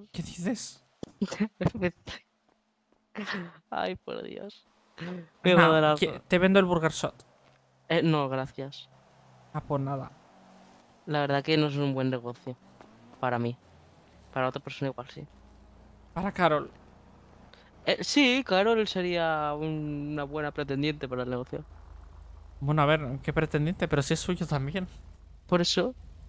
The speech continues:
Speaker 2: Por cierto, ¿cuándo viene Carol?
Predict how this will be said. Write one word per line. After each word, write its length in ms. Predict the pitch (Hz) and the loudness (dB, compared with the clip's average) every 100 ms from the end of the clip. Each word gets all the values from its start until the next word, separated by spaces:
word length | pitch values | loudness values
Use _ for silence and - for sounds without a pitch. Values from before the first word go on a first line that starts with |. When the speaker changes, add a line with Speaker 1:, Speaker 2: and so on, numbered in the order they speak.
| - - - - - - - - - - - - - - - - - - - - - - - - - - - - - - - - - - - - - - - - | -20 -20 -20 -20 -20 -20 -20 -20 -20 -20 -20 -20 -20 -20 -20 -20 -20 -20 -20 -20 -20 -20 -20 -20 -18 -18 -18 -18 -18 -20 -20 -20 -20 -20 -20 -20 -20 -20 -16 -6
Speaker 2:
Por 120 | 165 | -2
cierto, 220 | 170 226 | 0 2
¿cuándo 200 | 185 185 | 4 4
viene 180 | 190 156 | 4 2
Carol? 300 | 156 247 | 0 -2